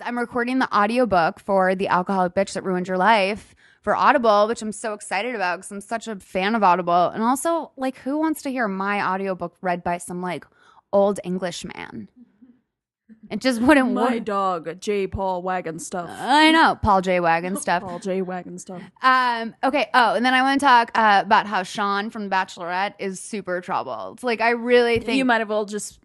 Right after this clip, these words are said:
Speaker 2: been speaking to Korean to, to me just now 'cause I have no idea who that
Speaker 1: Okay,
Speaker 2: is.
Speaker 1: so Sean's the guy that looks like Ryan Gosling, and, like, he's definitely the front runner. He got the first impression rose from Caitlyn. But <clears throat> the thing with Sean is that, like, he doesn't get he's on The Bachelorette.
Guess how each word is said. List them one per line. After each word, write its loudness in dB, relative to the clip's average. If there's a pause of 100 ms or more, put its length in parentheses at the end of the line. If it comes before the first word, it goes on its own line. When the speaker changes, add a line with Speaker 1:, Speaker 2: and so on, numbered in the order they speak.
Speaker 2:
been -6
speaking -12
to -14
Korean -10
to, -14 (220)
to -12
me -10
just -18
now -14
'cause -20
I -12
have -12
no -14
idea -14
who -18
that -2
Speaker 1:
Okay, 0
Speaker 2:
is. -6
Speaker 1:
so -6
Sean's -4
the -14
guy -4
that -8
looks -12
like -10
Ryan -6
Gosling, -12 (140)
and, 0
like, -4
he's -8
definitely 0
the -6
front -6
runner. -8
He -8
got 2
the -10
first -8
impression -8
rose -14
from -12
Caitlyn. -16 (580)
But 0 (140)
<clears throat> -20
the -8
thing -8
with -8
Sean -4
is -8
that, 0
like, -8
he -10
doesn't -2
get 0
he's -10
on -4
The -8
Bachelorette. -4